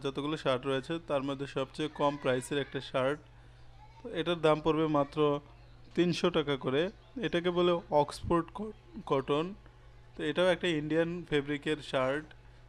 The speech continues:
এটা আমাদের দেশে ম্যানুফ্যাকচার করা হয়েছে।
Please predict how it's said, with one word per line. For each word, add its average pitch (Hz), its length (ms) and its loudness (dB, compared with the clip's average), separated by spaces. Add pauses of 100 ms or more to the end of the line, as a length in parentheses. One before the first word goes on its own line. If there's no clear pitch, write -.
(200)
এটা 135 480 0
আমাদের 135 320 -4
দেশে 139 340 -4
ম্যানুফ্যাকচার 139 580 -4
করা 147 260 -2
হয়েছে। 131 540 -2